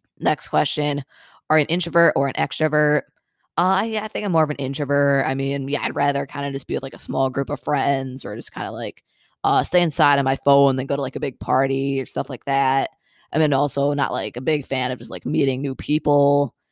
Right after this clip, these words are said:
Uh, I mean, I mean, I definitely can be pretty extroverted around my friends, but around, like, new people, more of an introvert. Uh, so yeah, I'd say overall, though, probably more of an introvert than extrovert. Next question,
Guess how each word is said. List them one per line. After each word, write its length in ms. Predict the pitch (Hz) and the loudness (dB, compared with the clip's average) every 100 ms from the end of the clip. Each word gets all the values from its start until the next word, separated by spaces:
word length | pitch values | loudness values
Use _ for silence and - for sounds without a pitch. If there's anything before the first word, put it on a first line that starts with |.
| _ _ | _ _
Uh, 540 | 151 147 143 143 139 117 | 2 4 4 4 2 -2
I 40 | |
mean, 140 | 160 180 | -2 0
I 80 | |
mean, 100 | 202 | 0
I 60 | 202 | -2
definitely 240 | 214 - | -4 -6
can 120 | 190 180 | -6 -6
be 100 | 156 | -4
pretty 260 | 160 151 | 0 2
extroverted 720 | 147 135 143 123 139 139 143 | 2 -2 -4 0 2 2 0
around 200 | 131 131 | 0 -2
my 100 | 131 | -4
friends, 600 | - 143 143 143 139 139 | -4 -2 0 0 -4 -8
but 380 | - 131 92 - - _ - | -4 -2 0 -4 -10 _ -2
around, 200 | 196 180 | 2 2
like, 140 | 143 | 2
new 140 | 139 135 | 0 0
people, 640 | - 254 - 151 139 139 - | -2 -4 -2 0 0 -2 -2
more 140 | 185 | 0
of 80 | 143 | 0
an 40 | 127 | -2
introvert. 460 | 139 139 143 139 _ _ _ _ _ _ | -4 -2 -2 -2 _ _ _ _ _ _
Uh, 300 | 156 160 160 | 2 4 2
so 100 | - | 0
yeah, 80 | 185 | -2
I'd 80 | 180 | 0
say 160 | 196 165 | 2 4
overall, 420 | 160 143 139 135 | 4 4 4 4
though, 200 | 131 127 | 4 2
probably 260 | - 156 147 | -2 -2 0
more 140 | 139 | -2
of 60 | 117 | -4
an 80 | |
introvert 400 | 135 127 131 110 | -10 -10 -10 -10
than 100 | - - | -10 -8
extrovert. 520 | 139 - 135 135 131 - _ _ _ _ _ _ _ _ _ _ _ - | -6 -4 -2 0 0 -6 _ _ _ _ _ _ _ _ _ _ _ -4
Next 240 | 185 - | -4 -2
question, 600 | - 175 - 175 165 165 | 0 0 2 0 0 0